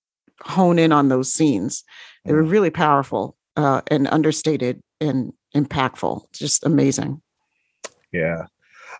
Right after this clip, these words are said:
Speaker 2: Um, I, I gotta say, when, when I first watched it and I saw her name in the opening credits, I was like, "Oh man, she's gonna be in this more."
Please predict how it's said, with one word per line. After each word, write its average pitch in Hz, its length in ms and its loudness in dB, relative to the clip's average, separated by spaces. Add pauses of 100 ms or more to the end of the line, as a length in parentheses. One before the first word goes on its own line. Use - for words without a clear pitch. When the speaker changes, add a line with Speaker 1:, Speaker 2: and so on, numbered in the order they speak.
(100)
Speaker 2:
Um, 95 280 0 (100)
I, 117 220 2
I 120 200 2
gotta 117 240 2
say, 117 360 0
when, 110 600 -2 (680)
when 110 260 -2
I 104 100 0
first - 680 2
watched 110 420 0
it 98 220 2 (160)
and 101 140 -6
I 98 100 -2
saw 113 440 2
her 104 220 -2
name 107 460 -2
in 101 80 2
the 98 140 -4
opening 101 460 0
credits, - 680 -2 (480)
I 104 80 0
was 104 180 2
like, 98 260 2 (140)
"Oh 107 680 4
man, 107 500 0 (300)
she's 117 200 -4
gonna 123 180 4
be 123 260 0
in 131 180 2
this 113 260 -4
more." 120 720 2